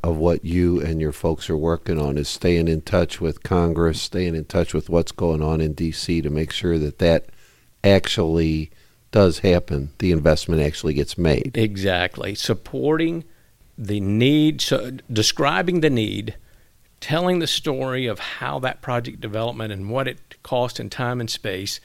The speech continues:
Speaker 2: and what it cost up front to get it started, but at the same time working with our national A G C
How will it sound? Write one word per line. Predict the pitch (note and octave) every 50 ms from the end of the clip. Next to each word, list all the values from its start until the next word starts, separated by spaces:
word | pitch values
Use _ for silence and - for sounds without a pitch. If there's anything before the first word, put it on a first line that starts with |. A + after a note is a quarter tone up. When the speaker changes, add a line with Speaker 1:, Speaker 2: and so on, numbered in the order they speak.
| - - - - _ _ _ -
Speaker 2:
and | D#3+ C#3 B2+
what | B2+ A#2 A2
it | - -
cost | - C3 A#2+ A2+ - -
up | B2+ - -
front | - B2 A2 - -
to | A2
get | F#2+ G#2 F#2+
it | F#2 -
started, | - - - B2+ A2+ G2 G2+ G#2+ - - - - - - - - _ _ -
but | - A2 A2+ A#2
at | C3 D3 D#3+ -
the | - F3+
same | D#3+ - - D3+ C3+ C#3+ E3 F3+
time | - E3+ C#3+ A2 G2+ G#2 A2+ C3+ C3
working | A#2+ A#2+ A#2+ - - C3 A#2+
with | A2+ G#2
our | A2 G#2+ G#2
national | G#2 A#2+ B2 B2 B2+ - - B2+ A#2
A | A#2 A#2+ A#2+
G | G#2+ A2 A2
C | G#2 - - - C3 A#2+ G#2+ G#2 G#2+